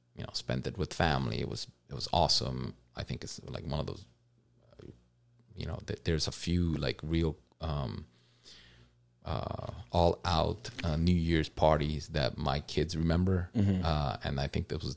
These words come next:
Speaker 1: this one.
Speaker 2: At
Speaker 1: Uh,
Speaker 2: Jovi's house?
Speaker 1: Yeah, yeah, the one where you, uh, gave Javier some, uh, some booze.
Speaker 2: No, no, it's probably not that one then. Probably another one.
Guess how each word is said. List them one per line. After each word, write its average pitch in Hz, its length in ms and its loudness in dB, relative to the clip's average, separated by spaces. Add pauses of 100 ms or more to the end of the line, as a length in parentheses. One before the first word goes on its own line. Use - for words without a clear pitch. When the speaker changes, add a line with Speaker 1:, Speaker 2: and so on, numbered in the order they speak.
Speaker 1:
this 76 240 -4
one. 64 300 -6 (220)
Speaker 2:
At 101 160 8
Speaker 1:
Uh, - 20 0
Speaker 2:
Jovi's 107 380 8
house? 151 440 8
Speaker 1:
Yeah, 82 200 4 (340)
yeah, 71 220 0 (160)
the - 80 2
one 82 220 4
where 82 120 4
you, 73 300 2
uh, 58 360 -2 (100)
gave 71 280 0
Javier 73 380 0
some, 78 300 0
uh, 71 200 -2 (120)
some 80 200 -2
booze. 85 380 0 (1080)
Speaker 2:
No, 98 220 4
no, 87 340 4
it's 90 80 0
probably 90 240 4
not 85 180 2
that 87 140 0
one 87 160 -4
then. 87 160 -4 (720)
Probably 95 240 6
another 85 240 2
one. 82 140 -2